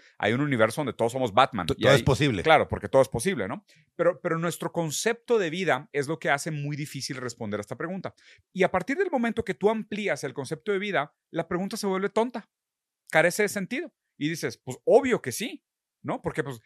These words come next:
Speaker 1: si vida en un sentido mínimo reducto es el movimiento de las partículas, pues hay vida en todos lados. Todo es vida, todo está vivo de alguna forma, ¿sabes? O sea, las placas tectónicas, a ver, las montañas están en movimiento. No las podemos ver.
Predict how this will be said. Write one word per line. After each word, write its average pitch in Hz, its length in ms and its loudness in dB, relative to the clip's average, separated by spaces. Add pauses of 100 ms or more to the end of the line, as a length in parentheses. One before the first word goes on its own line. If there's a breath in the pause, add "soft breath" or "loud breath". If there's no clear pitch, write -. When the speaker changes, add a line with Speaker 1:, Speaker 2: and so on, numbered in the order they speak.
Speaker 1:
si - 240 -6
vida 170 420 0
en 139 140 -4
un 170 140 -4
sentido 180 640 -4
mínimo 147 500 -2
reducto 117 640 0 (200)
es 131 160 -6
el 170 80 -2
movimiento 170 500 -2
de 147 60 0
las 127 120 -6
partículas, 143 720 -4 (440)
pues - 160 -12
hay 143 100 0
vida 220 180 -4
en 202 80 -2
todos 196 180 -2
lados. - 380 -2 (180)
Todo 254 200 2
es 139 80 -4
vida, 98 300 -4
todo 233 120 -2
está 190 180 -4
vivo 139 380 -4
de 123 80 0
alguna 117 240 0
forma, 95 400 -4
¿sabes? 190 240 -6
O - 20 -10
sea, 123 140 -4 (240 loud breath)
las 127 180 0
placas - 380 -2
tectónicas, 160 640 -4
a 123 80 2
ver, 120 160 -2 (240 soft breath)
las 123 180 -2
montañas 135 640 2
están - 220 -4
en 196 80 -2
movimiento. 151 560 -6 (520)
No 131 140 -4
las 233 100 0
podemos 180 320 4
ver. 170 380 2